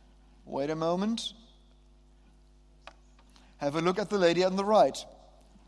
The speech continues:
Same age, same sex, very popular, certainly wealthy. But Hella von Sinnen is a comedian, part of the gay lesbian community,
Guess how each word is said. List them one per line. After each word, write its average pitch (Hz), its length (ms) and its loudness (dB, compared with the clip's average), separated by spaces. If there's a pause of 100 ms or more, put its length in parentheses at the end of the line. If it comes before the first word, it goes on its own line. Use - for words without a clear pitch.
(200)
Same 156 360 -8
age, 190 440 -8 (880)
same 156 300 -4
sex, - 480 -4 (720)
very 233 360 0
popular, 226 560 -4 (920)
certainly 240 840 -2
wealthy. 175 600 2 (720)
But 170 220 0 (240)
Hella 240 540 2 (120)
von 208 200 -4
Sinnen 175 420 -2 (760)
is 180 100 0
a 196 60 2
comedian, 196 840 0 (840)
part 220 240 4
of 220 160 -2
the 208 60 2
gay 214 360 4
lesbian 226 580 0
community, 214 680 -4